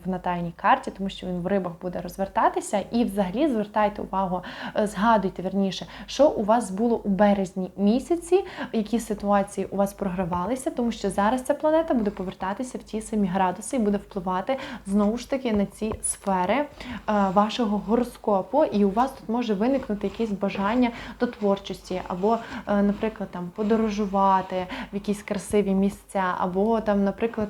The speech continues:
читати якісь романи, якісь книжки, е, чи, можливо, сходити в театр, в кіно, і ви будете, знаєте, от наповнювати себе оцими енергіями творчості. І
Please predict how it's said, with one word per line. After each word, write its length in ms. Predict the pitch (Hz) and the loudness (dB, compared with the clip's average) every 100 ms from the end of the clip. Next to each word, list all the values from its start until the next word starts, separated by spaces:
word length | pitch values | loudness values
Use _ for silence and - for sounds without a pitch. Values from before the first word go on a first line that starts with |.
| - | -8
читати 500 | - 202 202 196 196 | -12 0 2 2 2
якісь 320 | 202 202 - | -4 -6 -4
романи, 380 | 202 196 190 185 | 0 0 0 -2
якісь 300 | 185 - 202 | -4 -6 -8
книжки, 800 | - 202 202 - - 220 208 190 - - 233 - | -6 -4 -2 -6 -4 2 4 2 -4 -12 -8 -2
е, 380 | 196 196 190 185 | 2 2 2 -2
чи, 220 | - 220 | 0 2
можливо, 440 | 208 208 214 214 | 2 2 2 2
сходити 720 | 208 - 196 202 214 208 202 185 196 | 0 -2 2 2 2 2 2 0 -6
в 60 | - | -4
театр, 840 | 226 202 190 180 - 180 185 180 175 | 2 4 4 2 0 -2 0 -2 0
в 140 | 202 | 0
кіно, 680 | 208 - 233 220 220 202 185 - 277 190 | 0 0 2 4 6 6 4 -2 -12 -4
і 100 | 208 | -2
ви 160 | 190 220 | 2 2
будете, 560 | 190 226 226 208 202 | 2 4 4 2 -2
знаєте, 380 | 190 202 247 247 | -2 0 0 0
от 240 | 202 - 202 | -4 -2 2
наповнювати 880 | 202 202 - 262 320 294 214 208 | 2 2 4 6 6 4 2 -2
себе 540 | 190 - 190 190 220 370 381 - | -10 -8 -2 2 4 2 -2 -6
оцими 360 | 202 - 254 240 | -8 -2 0 0
енергіями 500 | 190 190 214 208 180 - | 0 0 2 0 -2 -6
творчості. 500 | 185 190 - - - - - 294 254 - | -10 -10 -14 -14 -14 -14 -14 -12 -8 0
І 140 | 320 | 4